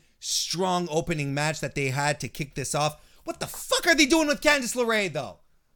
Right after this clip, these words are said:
Like, seriously. And you guys know we stand for Candice LeRae at Warren Hayes H Q. You guys know this. I cannot, I don't know what they're doing. I thought that this was going to be the start of a legitimate push for her.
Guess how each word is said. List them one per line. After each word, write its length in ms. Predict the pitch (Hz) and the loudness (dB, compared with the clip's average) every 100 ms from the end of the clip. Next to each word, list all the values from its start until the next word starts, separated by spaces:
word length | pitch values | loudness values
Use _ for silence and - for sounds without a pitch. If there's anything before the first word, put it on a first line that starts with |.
| _ _ - - | _ _ -20 -6
Like, 140 | 277 262 | -2 -2
seriously. 680 | - 359 330 208 151 151 143 | 0 0 0 -2 -6 -8 -4
And 80 | |
you 120 | 311 349 | -4 -2
guys 340 | 269 226 147 | -2 -2 -2
know 200 | 208 214 | -2 -2
we 240 | 208 311 | -2 -2
stand 840 | 294 - - 320 320 302 240 190 156 | -2 -4 -4 -4 -2 -2 -4 -8 -10
for 140 | 196 | -12
Candice 340 | 170 208 190 175 | -6 -6 -4 -8
LeRae 480 | 190 190 180 160 - - - - - | -6 -2 -2 -4 -10 -20 -20 -20 -12
at 260 | 180 180 170 | -6 -6 -6
Warren 280 | 165 196 175 | -6 -6 -4
Hayes 280 | 175 175 170 | -2 -2 -4
H 240 | 151 - | -6 -8
Q. 300 | - 165 104 - - - | -6 -8 -8 -16 -20 -18
You 200 | 202 330 | -6 -4
guys 300 | 302 285 208 | 0 -2 -2
know 240 | 302 311 269 | -2 -2 -2
this. 440 | 139 - - - - - _ | -6 -10 -14 -16 -20 -20 _
I 180 | 269 320 | -8 -8
cannot, 340 | - 294 294 - | -6 -8 -8 -8
I 100 | 226 | -6
don't 320 | 226 269 320 330 | -4 -2 -4 -4
know 80 | |
what 200 | 339 330 | -6 -6
they're 80 | 330 | -10
doing. 180 | 294 302 - - | -10 -12 -12 -12
I 340 | 202 320 494 - | -6 -4 -4 -6
thought 240 | - 240 - | -6 -6 -6
that 140 | 180 | -8
this 200 | 226 220 | -4 -4
was 380 | 214 208 196 151 - - - - _ 120 _ | -2 -4 -4 -8 -18 -20 -20 -20 _ -20 _
going 140 | 170 160 | -8 -8
to 60 | |
be 60 | 165 | -8
the 100 | 175 | -6
start 420 | - 339 339 302 | -6 -2 -2 -2
of 120 | 180 | -4
a 40 | 190 | -8
legitimate 560 | 214 185 202 220 247 | -6 -6 -6 -6 -8
push 300 | - 339 339 | -6 -4 -4
for 160 | 254 247 | -6 -6
her. 280 | 202 151 | -6 -6